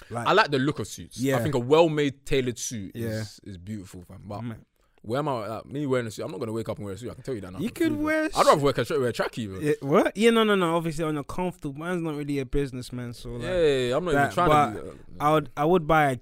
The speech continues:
Speaker 1: clean suit. That one of my purchases would be a clean suit, the shoes, and all them different type of brands and merchandises, the,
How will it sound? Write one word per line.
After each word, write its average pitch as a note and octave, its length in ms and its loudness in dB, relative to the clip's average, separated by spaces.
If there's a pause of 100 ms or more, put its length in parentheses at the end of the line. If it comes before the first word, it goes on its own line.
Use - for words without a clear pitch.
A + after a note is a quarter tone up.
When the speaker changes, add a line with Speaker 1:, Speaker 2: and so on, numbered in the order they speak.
Speaker 1:
clean C3 640 6
suit. - 500 -10
That A2 180 -8
one D#3 160 6
of D3 80 6
my C3+ 120 2
purchases B2+ 580 8
would G2+ 100 -8
be A2+ 140 -6
a G2+ 60 -8
clean A#2+ 520 -4
suit, A#2+ 520 -6 (100)
the G#2+ 100 -12
shoes, A2+ 840 -6 (360)
and A#2+ 180 -4
all D3+ 180 8
them C#3 180 2
different C#3 240 0
type C#3 140 0
of A2 140 -4
brands B2+ 260 0
and B2+ 140 0
merchandises, B2 680 -4 (120)
the, A#2 200 -4